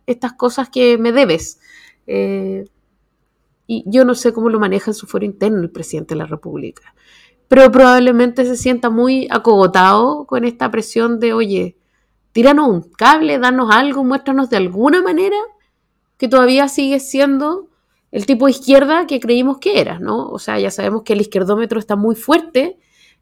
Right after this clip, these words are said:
eh, siempre, y por lo tanto hay que siempre estar dando pruebas de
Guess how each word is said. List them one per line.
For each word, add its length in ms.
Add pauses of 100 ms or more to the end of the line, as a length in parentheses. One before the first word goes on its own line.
eh, 500
siempre, 600 (600)
y 80
por 140
lo 80
tanto 260
hay 60
que 120
siempre 340
estar 280
dando 340
pruebas 320
de 540